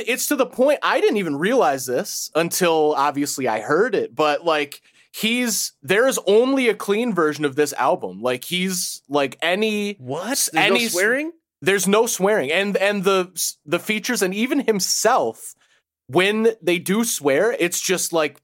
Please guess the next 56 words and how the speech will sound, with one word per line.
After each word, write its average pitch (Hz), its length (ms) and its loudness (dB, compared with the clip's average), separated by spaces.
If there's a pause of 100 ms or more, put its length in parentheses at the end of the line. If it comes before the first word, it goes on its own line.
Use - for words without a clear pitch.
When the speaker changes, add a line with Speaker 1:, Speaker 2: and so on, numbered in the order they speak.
Speaker 1:
it's 151 180 -4
just 180 200 -4
cut 147 180 0
out. 113 240 -4
Like, 113 140 -8
there's 151 240 0
no 147 300 0
swearing 156 440 0
on 135 140 -4
Kanye 110 360 -6
albums 95 360 -12
anymore. 87 440 -18 (500)
Be-, 147 200 2
that's 151 460 0
a, 165 60 2
Speaker 2:
What? 247 220 0
Speaker 1:
because 156 340 0
it's 160 160 -4
a 151 40 -2
personal 156 420 0
choice 123 320 0
for 104 160 -6
him. 92 280 -14 (160)
He, 139 220 0
he 147 160 -4
Speaker 2:
I - 60 -4
Speaker 1:
doesn't 214 220 6
Speaker 2:
ain't - 100 0
Speaker 1:
wanna 254 120 4
Speaker 2:
saying 233 220 4
she's 220 280 -4
a 180 80 2
gold 180 440 2
digger. 175 460 0 (260)
Speaker 1:
Yeah, 202 560 0 (400)
yeah. 190 360 2 (160)
He's, 170 400 -2
uh, 175 400 2 (720)
yeah, 196 180 2
that's 175 260 -2
just 180 240 -2
a, 156 300 2
a 139 60 0
choice 170 280 0
he's 156 160 -6
made 160 200 0
for 165 100 -4
the 139 100 0
la-, 139 240 0
his 135 280 -4
last 175 320 0
album, 190 400 0
which 156 160 0
I 135 80 2
thought 139 240 0
was 123 160 -8